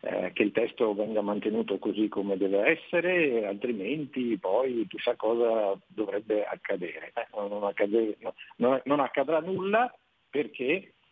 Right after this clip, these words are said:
eh, il Parlamento deve essere libero di poter decidere. Credo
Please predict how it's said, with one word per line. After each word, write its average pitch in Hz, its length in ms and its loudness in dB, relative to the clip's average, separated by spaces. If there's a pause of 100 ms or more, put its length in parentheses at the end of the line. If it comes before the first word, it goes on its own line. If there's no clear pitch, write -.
(160)
eh, 98 880 2
il 110 140 2
Parlamento 139 480 4
deve 104 200 2
essere 120 260 0
libero 139 340 2
di 131 100 0
poter 107 260 -4
decidere. - 680 -4
Credo 139 540 2